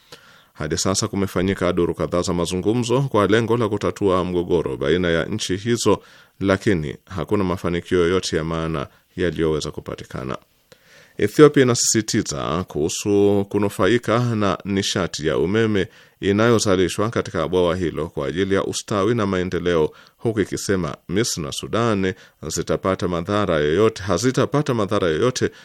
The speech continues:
kutokana na bwawa hilo. Hata hivyo, nchi hizo mbili, hasa Misri, zinasema ujenzi wa bwawa hilo la Ethiopia kutoka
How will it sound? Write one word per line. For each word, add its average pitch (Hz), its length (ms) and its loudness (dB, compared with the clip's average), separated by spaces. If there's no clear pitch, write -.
kutokana 107 460 -2
na 73 120 -4
bwawa 71 260 -4
hilo. - 400 -12
Hata - 200 -6
hivyo, 117 380 4
nchi 131 220 0
hizo 123 240 6
mbili, 73 360 0
hasa 92 320 -4
Misri, 104 500 0
zinasema 92 580 -2
ujenzi 107 380 4
wa 80 60 4
bwawa 78 280 2
hilo 95 380 0
la 92 160 -2
Ethiopia 95 600 -2
kutoka 80 680 -2